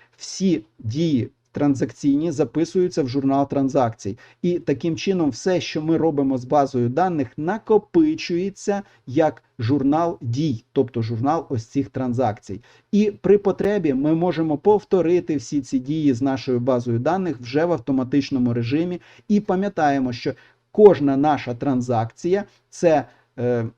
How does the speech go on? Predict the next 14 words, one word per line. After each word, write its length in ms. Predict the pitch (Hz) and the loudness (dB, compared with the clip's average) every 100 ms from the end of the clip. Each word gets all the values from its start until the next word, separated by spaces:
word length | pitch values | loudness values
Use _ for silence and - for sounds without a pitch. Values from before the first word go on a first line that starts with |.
| _ | _
цілісний, 560 | - 202 185 190 208 208 | -4 0 2 0 -2 -4
стабільний 580 | - 170 135 160 190 185 | -2 -2 2 2 2 -2
стан 420 | - - 143 151 | -4 0 0 0
нашої 500 | 139 135 131 - 135 | -2 -2 -2 -2 -2
бази 380 | 123 127 117 120 | 0 -2 -2 -2
даних. 400 | 120 107 85 82 _ _ | -2 -2 -6 -12 _ _
Плюс 340 | 180 190 - _ _ | 4 4 4 _ _
прозорі 460 | 156 165 175 190 170 | 0 2 6 6 4
сервіси 640 | - 175 165 147 - 143 | 2 2 2 0 -2 -4
для 340 | 127 139 143 - | 0 4 4 2
розробників 840 | 131 131 135 165 143 139 135 127 - | -2 0 2 0 2 0 0 -2 0
застосунків 840 | 123 135 - 127 - 190 202 185 - _ - | -2 -2 -4 -6 -2 -2 0 -2 -4 _ 2
теж, 380 | 170 175 - | 4 4 0
е, 520 | 151 143 143 139 135 | -2 2 4 4 2